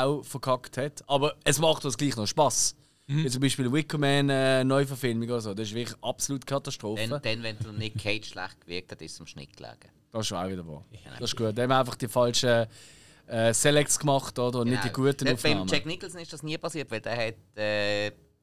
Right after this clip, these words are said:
Speaker 3: die Schnittleute einfach umgebracht, bevor
Speaker 1: Ja.
Speaker 3: sie haben können Scheiße
Speaker 2: Weil sie
Speaker 3: bauen.
Speaker 2: einfach Angst gehabt haben.
Speaker 1: Wohl wahr.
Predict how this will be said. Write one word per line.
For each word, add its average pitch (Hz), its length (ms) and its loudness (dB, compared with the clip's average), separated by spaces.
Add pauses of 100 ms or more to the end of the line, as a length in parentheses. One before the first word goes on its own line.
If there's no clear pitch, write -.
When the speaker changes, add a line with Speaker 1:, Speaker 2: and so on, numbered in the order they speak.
(200)
Speaker 3:
die - 40 -16
Schnittleute 110 540 -12
einfach 90 280 -10
umgebracht, 95 540 -14
bevor 82 640 -10
Speaker 1:
Ja. 98 120 -8
Speaker 3:
sie 85 360 -16
haben 80 160 -10
können 76 180 -14
Scheiße - 340 -14
Speaker 2:
Weil 107 80 -6
sie 107 60 -6
Speaker 3:
bauen. 101 120 -4
Speaker 2:
einfach - 180 -8
Angst 107 240 -8
gehabt 104 160 -8
haben. 90 80 -8
Speaker 1:
Wohl 101 260 -4
wahr. 78 220 -8